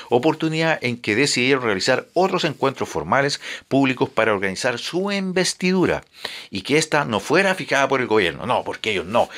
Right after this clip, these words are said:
ellos no están sometidos al gobierno, pero para pedir plata ahí sí son buenos, ¿no es así? Para pedir mayor dinero para diferentes cosas, ahí sí que el gobierno puede liberar recursos. Es más o menos lo que pasa con los,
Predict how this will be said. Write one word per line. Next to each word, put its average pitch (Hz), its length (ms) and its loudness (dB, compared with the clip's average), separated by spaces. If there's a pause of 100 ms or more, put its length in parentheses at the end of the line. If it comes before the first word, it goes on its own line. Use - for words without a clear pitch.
(140)
ellos 143 280 4
no 127 80 2
están 143 360 0
sometidos 107 500 -6
al 98 100 -6
gobierno, 82 340 -6
pero 78 180 -8
para 73 160 2
pedir 120 280 -2
plata 117 320 2
ahí 98 160 -2
sí 107 80 -6
son 104 180 -4
buenos, 104 260 0
¿no 82 140 -12
es 80 60 -10
así? 123 240 -10 (420)
Para 95 220 0
pedir 107 340 -2 (160)
mayor 95 460 -2
dinero 92 500 -2
para 90 520 0
diferentes 92 540 -6
cosas, - 380 -2 (240)
ahí 110 340 0
sí 165 200 -2
que 170 260 -2
el 131 120 -2
gobierno 113 580 0 (300)
puede 170 300 8
liberar 170 300 4
recursos. 160 460 -4 (320)
Es 180 320 0
más 190 140 8
o - 20 6
menos 185 200 4
lo 160 120 4
que 143 60 0
pasa 170 260 2
con 139 220 -2
los, 131 260 -2